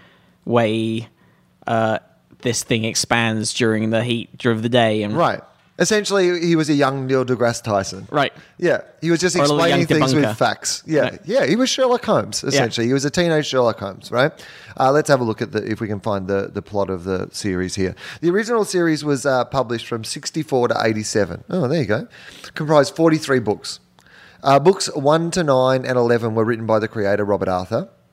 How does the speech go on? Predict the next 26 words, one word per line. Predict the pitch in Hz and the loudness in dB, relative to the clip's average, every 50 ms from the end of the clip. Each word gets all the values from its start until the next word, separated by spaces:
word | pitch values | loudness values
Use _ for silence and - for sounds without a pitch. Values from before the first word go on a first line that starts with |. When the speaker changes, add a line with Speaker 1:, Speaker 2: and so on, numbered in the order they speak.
| - - | -12 -8
Speaker 2:
Okay. | 110 110 - - 98 92 117 - _ _ _ _ _ _ _ _ _ _ _ _ _ _ _ _ _ _ _ _ - - _ _ _ _ _ _ _ _ _ _ _ _ _ - | -8 -8 -4 -4 -6 -6 -6 -10 _ _ _ _ _ _ _ _ _ _ _ _ _ _ _ _ _ _ _ _ -20 -20 _ _ _ _ _ _ _ _ _ _ _ _ _ 2
Uh, | 120 127 127 123 117 113 113 113 113 113 113 113 113 113 110 110 110 110 110 | 4 4 6 6 6 6 6 6 4 4 2 2 0 -4 -4 -6 -6 -4 -2
I | |
don't | 110 110 104 | 0 0 0
wanna | 104 98 95 | 0 -2 -2
know | 98 101 | -4 -2
about | 95 101 107 | -2 -2 0
the | 104 98 | 0 2
other | 98 101 101 | 2 2 2
authors. | 101 104 110 - - 139 160 151 135 | 0 0 0 0 0 0 0 -2 -4
Don't | - 101 101 98 | -2 -2 0 2
really | 104 101 98 98 | 2 2 0 0
care. | - 117 113 117 127 131 139 143 147 151 - - - | -2 -4 -2 0 0 0 0 -2 -4 -6 -10 -14 -12
Uh, | - 113 107 107 110 110 107 107 104 104 101 101 - - - _ _ _ _ _ _ _ | -6 -2 0 2 4 4 4 4 2 2 -2 -4 -10 -20 -20 _ _ _ _ _ _ _
for | _ - - 185 | _ -2 0 2
the | 185 185 | 4 4
original | 175 185 233 226 196 233 226 175 147 | 4 4 2 2 0 2 2 2 2
series, | - - 139 120 110 110 123 151 - | 2 0 0 0 2 0 0 -2 -2
the | - 147 | -2 -2
specific | 135 - 151 143 - 165 175 214 202 - | -2 -2 -4 -4 -2 -2 0 0 -2 0
ages | 147 127 139 135 120 131 131 120 127 | 2 2 2 2 0 -2 -4 -4 -4
of | 120 107 | -4 -2
the | 120 | -4
investigators | 117 110 110 117 113 113 - 123 101 107 104 104 101 104 101 | -4 0 0 0 0 0 -4 -2 0 2 2 2 2 -2 -2
were | 113 110 | -2 0
never | 107 113 107 - | 0 0 0 2